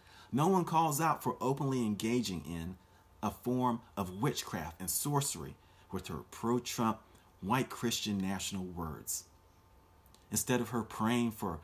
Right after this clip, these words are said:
God to have his will with our national politics and presidential election, she openly declares and demands in Jesus' name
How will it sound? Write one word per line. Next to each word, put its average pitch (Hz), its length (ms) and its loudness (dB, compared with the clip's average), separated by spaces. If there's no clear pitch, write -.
God 120 300 4
to 98 80 -2
have 104 280 -2
his 80 200 -4
will 120 280 4
with 95 180 -4
our 90 120 -2
national 92 420 -4
politics 110 600 0
and 76 100 -6
presidential 95 560 -4
election, 90 480 -4
she 143 200 0
openly 180 360 6
declares 143 560 0
and 110 100 2
demands 110 500 2
in 110 180 2
Jesus' 175 580 4
name 139 520 4